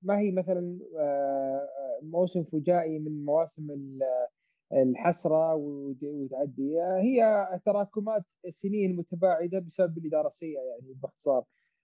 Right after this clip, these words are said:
آه، إدارة سيئة من، آه، يعني من تقريبًا يوم ما تستحوذ، آه، كرونكي بشكل كامل، لأنه،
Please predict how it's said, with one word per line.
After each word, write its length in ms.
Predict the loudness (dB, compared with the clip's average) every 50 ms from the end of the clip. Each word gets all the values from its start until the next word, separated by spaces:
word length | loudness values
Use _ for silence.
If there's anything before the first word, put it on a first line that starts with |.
| _ _
آه، 680 | 6 8 10 10 8 8 6 4 2 2 0 -2 -2 -4 -6
إدارة 340 | -2 0 0 2 2 0 0
سيئة 400 | -2 -2 -2 0 0 0 0 -2
من، 400 | -4 -6 -8 -8 -8 -8 -6 -4
آه، 1400 | -4 -4 -4 -4 -4 -4 -4 -4 -6 -6 -6 -6 -6 -6 -6 -6 -4 -4 -4 -6 -6 -8 -12 -14 -16 -16 -16 _ _ _
يعني 400 | -10 -10 -10 -10 -12 -18 -20 -20 -20 -20 -20 -20 -20 _ _ _ _ _ _ _ _ -10 -10 -8
من 400 | -4 0 2 4 6 4 4 2 -4 -6
تقريبًا 600 | -6 -6 -2 2 4 4 4 6 6 6 4 4 2 -2 _ _ _ _ _ _ _
يوم 360 | 4 6 6 8 6 6 6
ما 160 | 4 4 4 4
تستحوذ، 680 | 2 -2 -4 -4 -4 -6 -2 0 0 0 0 0 2 4
آه، 880 | 4 4 4 2 2 0 0 -2 -2 -2 -2 -2 -2 -2 -4 -4 -6 -4 _
كرونكي 260 | -2 -2 -2 -2 -6
بشكل 320 | -10 -10 -10 -8 -6 -6
كامل، 360 | -2 0 2 4 4 4 6 6
لأنه، 320 | 6 6 6 4 2 2